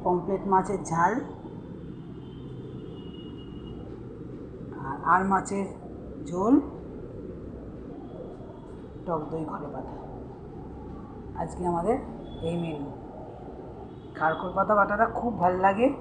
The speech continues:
কীভাবে খারকোল পাতাটা বাটলাম একদিন করে দেখাবো, কীভাবে করছি।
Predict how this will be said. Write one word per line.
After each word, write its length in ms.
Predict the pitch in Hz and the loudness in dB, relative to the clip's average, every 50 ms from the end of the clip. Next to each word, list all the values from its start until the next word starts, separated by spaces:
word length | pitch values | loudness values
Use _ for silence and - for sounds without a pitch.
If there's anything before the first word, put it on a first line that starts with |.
| - - - | -6 -8 -2
কীভাবে 320 | 190 185 185 185 208 226 | 0 2 2 4 2 2
খারকোল 460 | 226 - 190 175 175 170 - 196 196 180 190 190 | 8 8 8 8 8 4 0 -2 -2 -2 2 4
পাতাটা 300 | 202 202 202 196 208 214 | 4 4 4 4 6 10
বাটলাম 460 | 202 180 175 185 202 208 240 277 277 - - - - | 10 10 10 10 6 6 6 6 4 2 -4 -8 -2
একদিন 280 | - 170 170 - 196 196 | 0 0 0 2 0 0
করে 440 | - - 185 180 180 202 233 - - - - - - - - - - - - - - - - - - - - - - - - - - - - - 170 170 165 | 0 2 2 2 2 2 0 0 -2 -4 -8 -8 -8 -10 -10 -10 -10 -10 -10 -10 -8 -6 -6 -6 -6 -6 -8 -8 -8 -8 -8 -6 -6 -6 -4 -4 -4 2 4
দেখাবো, 440 | 175 170 - 185 185 185 240 294 277 - - - - - - - - - | 4 4 6 4 4 8 8 8 8 6 -2 -8 -10 -10 -10 -10 -8 -4
কীভাবে 280 | 185 175 170 175 185 196 | 0 2 4 4 4 2
করছি। 460 | - 185 180 - - - - 285 302 | 2 2 0 0 0 4 6 6 6